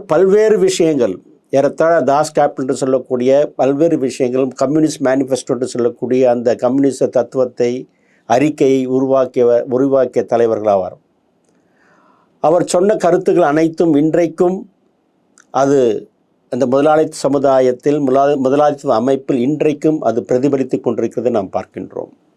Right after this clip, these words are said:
பல்வேறு முற்போக்கு அமைப்புகள், இடதுசாரிகள், <clears throat> அதே போன்ற இடதுசாரிகளுடைய தொழிற்சங்கங்கள் அனைத்தும்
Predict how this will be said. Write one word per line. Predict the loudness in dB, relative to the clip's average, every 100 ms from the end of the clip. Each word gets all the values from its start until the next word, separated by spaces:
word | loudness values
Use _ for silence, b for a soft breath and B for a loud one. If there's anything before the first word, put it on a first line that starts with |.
| _ _ _ b b b b b b
பல்வேறு | 0 2 2 2
முற்போக்கு | 2 -2 0 -2 0
அமைப்புகள், | 0 0 -2 -2 0 0
இடதுசாரிகள், | 0 -2 0 2 2 2 0 0 -4 -2
<clears throat> | 0 2 0 -2 0
அதே | 0
போன்ற | 0 0 0 0
இடதுசாரிகளுடைய | 0 0 0 0 0 0 0 -2 0
தொழிற்சங்கங்கள் | -2 0 -2 -2 0 0 0
அனைத்தும் | 0 -2 -2 -2